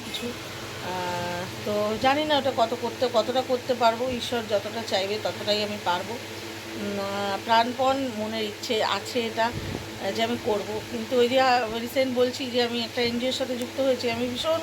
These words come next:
খুশি যে আমি একটা এনজিওর সাথে যুক্ত হয়েছি, যেটা আমি মন থেকে চাইছিলাম সেটা হয়েছে। আহ, তো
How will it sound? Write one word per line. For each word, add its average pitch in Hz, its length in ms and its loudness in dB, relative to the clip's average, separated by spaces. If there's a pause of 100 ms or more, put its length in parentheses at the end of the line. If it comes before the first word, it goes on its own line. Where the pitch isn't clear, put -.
খুশি 220 300 -4 (520)
যে 233 80 4
আমি 233 160 0
একটা 240 200 2
এনজিওর 214 400 0
সাথে 226 220 -4
যুক্ত 208 280 -6
হয়েছি, 214 420 -2 (560)
যেটা 233 180 4
আমি 233 140 2
মন 220 260 0
থেকে 254 200 -2
চাইছিলাম 220 540 2 (100)
সেটা 226 260 0
হয়েছে। 214 400 -2
আহ, - 680 -10 (480)
তো 226 340 2